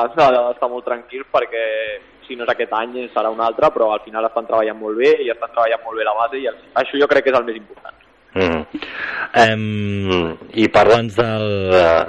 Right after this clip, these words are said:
Speaker 2: del, eh, partit del Gavà contra, contra el filial del Sant Feliuenc, que he llegit que, que, mm, el, poden haver-hi coses a,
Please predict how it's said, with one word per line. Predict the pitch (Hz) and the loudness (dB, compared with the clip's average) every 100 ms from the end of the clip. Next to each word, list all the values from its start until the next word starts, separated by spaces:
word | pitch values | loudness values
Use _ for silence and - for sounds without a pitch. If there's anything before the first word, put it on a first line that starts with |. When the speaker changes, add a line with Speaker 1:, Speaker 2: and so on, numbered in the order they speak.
| 90 90 | -2 2
Speaker 2:
del, | 95 92 | 4 6
eh, | 90 87 82 80 78 | 8 8 8 6 6
partit | 76 - 92 85 | 2 4 4 4
del | 90 82 | 2 4
Gavà | 87 127 107 | 6 4 4
contra, | 92 87 90 85 80 80 80 | 2 4 4 4 4 2 2
contra | 92 90 90 | 0 2 2
el | 85 | 2
filial | 95 92 90 | 4 4 6
del | 85 | 4
Sant | - 90 | 2 0
Feliuenc, | - 85 107 117 - - - - | 4 6 6 2 -6 -12 -12 -2
que | 101 95 92 - | 0 0 -4 2
he | 104 | 2
llegit | 107 113 101 123 - - - - - - - - | 2 -2 -2 -4 -4 -14 -16 -14 -14 -14 -12 0
que, | 120 107 95 87 | 0 0 -4 -4
que, | - 87 82 82 80 | 2 4 6 6 4
mm, | 78 78 73 76 80 76 73 - | 0 -4 -8 -12 -12 -12 -12 -10
el, | 82 - - 87 - | -10 -10 -12 -12 0
poden | 117 120 120 | 0 2 0
haver-hi | 117 113 101 | 0 0 0
coses | 120 107 110 98 85 | -2 0 -4 -4 -6
a, | - 98 | 0 4